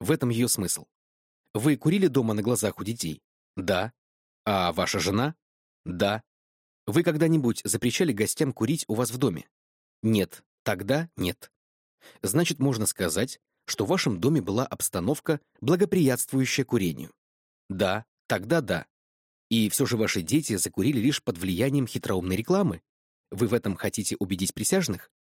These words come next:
Рабилио сделал глубокий вдох, медленно сосчитал про себя до пяти, потом сказал:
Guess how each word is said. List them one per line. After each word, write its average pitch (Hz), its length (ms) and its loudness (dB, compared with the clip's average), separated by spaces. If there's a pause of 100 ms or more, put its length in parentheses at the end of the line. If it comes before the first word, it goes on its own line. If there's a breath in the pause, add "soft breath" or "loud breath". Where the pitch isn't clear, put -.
(260)
Рабилио 147 400 4
сделал 139 480 2
глубокий 101 420 -2
вдох, 120 420 -2 (300)
медленно 90 640 -2
сосчитал 92 500 -4
про 85 140 -8
себя 87 240 -4
до 82 100 -8
пяти, 175 340 -4
потом 127 300 -4
сказал: - 420 -10